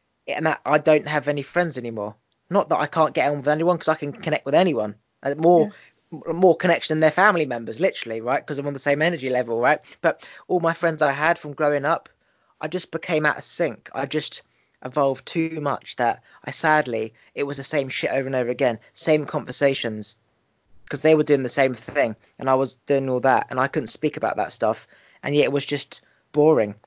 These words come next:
Speaker 1: sadly. Um, but yeah, my friends now are animal,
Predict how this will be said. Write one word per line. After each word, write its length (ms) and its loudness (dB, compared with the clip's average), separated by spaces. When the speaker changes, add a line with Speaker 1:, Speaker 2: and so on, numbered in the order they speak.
Speaker 1:
sadly. 680 -2
Um, 380 -4
but 120 -6
yeah, 200 4
my 200 2
friends 340 -2
now 280 0
are 180 -10
animal, 280 -4